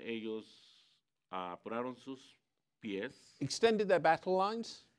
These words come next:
Speaker 1: extendieron sus partes traseras
Speaker 2: and confronting the foe face to face, fell on
Speaker 1: y
Speaker 2: them and cut down
Speaker 1: confro-,
Speaker 2: great numbers.
Speaker 1: y confrontaron al enemigo cara a cara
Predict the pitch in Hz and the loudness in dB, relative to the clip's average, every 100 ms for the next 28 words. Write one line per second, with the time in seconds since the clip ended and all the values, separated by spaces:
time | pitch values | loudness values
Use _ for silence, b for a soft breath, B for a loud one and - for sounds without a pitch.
0 | _ - 98 101 101 - 107 107 117 123 | _ -18 -12 -12 -12 -10 -10 -6 -6 -6
1 | 110 107 - 101 - 117 120 113 104 92 | -8 -12 -6 -6 -6 -14 -10 -8 -8 -8
2 | 117 - _ _ _ _ _ - 143 160 | -10 -18 _ _ _ _ _ -4 0 2
3 | 143 - 233 202 214 180 - 202 185 - | 2 6 6 6 4 4 8 8 8 4
4 | - _ _ _ _ _ _ _ - 220 | -12 _ _ _ _ _ _ _ 6 8
5 | 190 - 196 180 170 165 - - 185 170 | 6 0 2 6 6 4 -4 4 6 8
6 | 165 160 160 165 _ _ _ 131 120 165 | 6 6 4 2 _ _ _ -2 2 2
7 | - 139 139 135 127 131 107 92 - 123 | 4 2 4 2 0 -4 -4 -8 -8 -4
8 | 120 120 120 123 117 123 123 143 143 131 | 0 0 -2 -6 -6 -8 -4 -2 -2 -2
9 | 117 113 117 123 113 - 120 120 - 98 | -4 -4 -4 -6 -8 -2 -2 -2 -2 -4
10 | 82 67 65 | -4 -10 -18